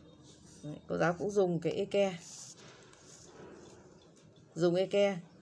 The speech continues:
Một cạnh góc vuông của eke trùng với đường thẳng C D.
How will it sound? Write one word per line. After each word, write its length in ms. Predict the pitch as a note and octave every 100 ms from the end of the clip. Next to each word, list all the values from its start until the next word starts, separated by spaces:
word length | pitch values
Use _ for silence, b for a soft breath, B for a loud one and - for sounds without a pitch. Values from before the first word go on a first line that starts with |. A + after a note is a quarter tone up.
| - - - - - - -
Một 320 | G#3+ G#3+ G#3 - - -
cạnh 200 | G#3+ -
góc 200 | B3 C4+
vuông 280 | A#3+ A#3+ G#3+
của 100 | -
eke 480 | F3+ F#3 G#3+ G#3 G3 - -
trùng 380 | - G#3+ F#3+ F#3
với 440 | E3 F3+ F#3+ C#4+ A#4 - - - -
đường 260 | F3+ E3 D#3
thẳng 220 | E3+ B2
C 120 | -
D. 180 | G3